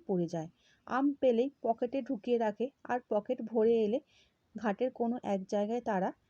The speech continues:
রেখে আসতো। পুণ্যার্থীরা স্নান করে কাদা মেখে ঘাটে উঠে এসে রেল লাইনের দিকে মুখ করে বসে থাকা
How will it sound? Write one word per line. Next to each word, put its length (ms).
রেখে 340
আসতো। 400
পুণ্যার্থীরা 640
স্নান 420
করে 280
কাদা 340
মেখে 360
ঘাটে 320
উঠে 380
এসে 220
রেল 280
লাইনের 420
দিকে 300
মুখ 220
করে 220
বসে 260
থাকা 300